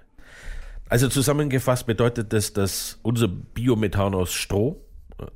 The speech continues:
C O zwei Emissionen um neunzig Prozent reduziert, kaum Stickoxide und kaum Feinstaub produziert. Also alle die Dinge, die beim Diesel negativ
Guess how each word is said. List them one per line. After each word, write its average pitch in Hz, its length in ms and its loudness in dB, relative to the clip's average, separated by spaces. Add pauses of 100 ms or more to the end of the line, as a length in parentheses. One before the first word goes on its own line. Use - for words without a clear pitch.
C 101 180 0
O 98 80 2
zwei 98 320 2
Emissionen 101 960 0 (600)
um 87 180 0
neunzig 107 520 2
Prozent 101 640 -4
reduziert, 95 840 -2 (1120)
kaum 107 280 2
Stickoxide 104 800 -2
und 90 200 -4
kaum 87 260 -2
Feinstaub 78 600 -4
produziert. 71 540 -10
Also 80 260 -8
alle 90 260 2
die 92 160 -4
Dinge, 92 300 -4
die 82 100 -4
beim 78 300 -4
Diesel 107 360 -2
negativ 95 1000 -2